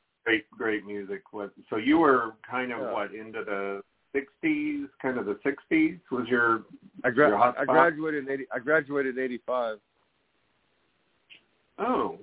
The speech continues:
Speaker 1: uh, from college?
Speaker 2: No, high school.
Speaker 1: Yeah, so was I. So, yeah, I was in eighty-five. Eighty-five is alive is what we said.
Speaker 2: <laughs> Eighty-five is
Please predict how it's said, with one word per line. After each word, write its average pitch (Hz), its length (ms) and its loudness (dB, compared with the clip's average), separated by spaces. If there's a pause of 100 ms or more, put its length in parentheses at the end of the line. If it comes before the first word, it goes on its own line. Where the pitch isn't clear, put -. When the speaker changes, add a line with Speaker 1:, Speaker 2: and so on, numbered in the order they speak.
Speaker 1:
uh, 127 400 6
from 135 140 -2
college? 147 320 4 (1600)
Speaker 2:
No, 127 360 2
high 131 260 -2
school. 104 380 -6 (1200)
Speaker 1:
Yeah, 147 220 -6 (120)
so 170 100 -10
was 156 180 -10
I. 147 200 -4 (100)
So, 107 220 -16 (200)
yeah, 127 100 -6
I 107 200 -8
was 107 180 -18
in 117 60 -16 (100)
eighty-five. 113 520 2 (460)
Eighty-five 139 500 6
is 135 120 -6
alive 127 420 -2
is 101 220 -20
what 101 200 -20
we 101 80 -20 (500)
said. 180 260 -16 (3500)
Speaker 2:
<laughs> - 300 -4
Eighty-five 135 560 -2
is 127 80 -14